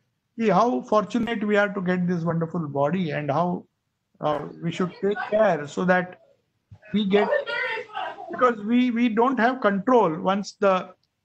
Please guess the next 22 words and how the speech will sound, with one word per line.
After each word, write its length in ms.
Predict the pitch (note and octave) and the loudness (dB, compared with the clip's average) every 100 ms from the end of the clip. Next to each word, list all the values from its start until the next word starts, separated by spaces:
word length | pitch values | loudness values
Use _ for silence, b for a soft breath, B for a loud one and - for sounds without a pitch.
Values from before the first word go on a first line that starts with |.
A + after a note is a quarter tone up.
| _ _ | _ _
prana 320 | F3 F3+ G#3 | 2 4 4
leaves 380 | A3 G3+ A3+ A3 | 2 2 0 0
the 100 | G3+ | 0
body, 480 | F#3+ E3 D#3+ D3+ A3 | 2 2 2 0 -2
then 240 | G3 G3 | -2 -2
we 100 | G3+ | 2
have 180 | G3+ G#3+ | 2 2
no 160 | A3+ A#3+ | 2 0
control 420 | A#3 G#3+ A3+ A3+ | 0 0 0 0
as 140 | G#3+ | -2
to 120 | A3 A3 | -2 0
where 240 | F#3+ B3 | 2 0
we 160 | A#3 A3+ | -2 -2
will 100 | G3+ | -2
be 100 | G3+ | -2
born. 420 | E3 G3 F3 D3 | 0 -2 -2 -2
Maybe 400 | F3 G3 G#3 G3 - | -2 0 -2 -4 -4
we 120 | F#3+ | -4
will 100 | - | -4
be 60 | G3 | -8
born 420 | F3+ F3 A#3 A3+ | -6 -4 -2 -2
with 160 | G#3+ | -2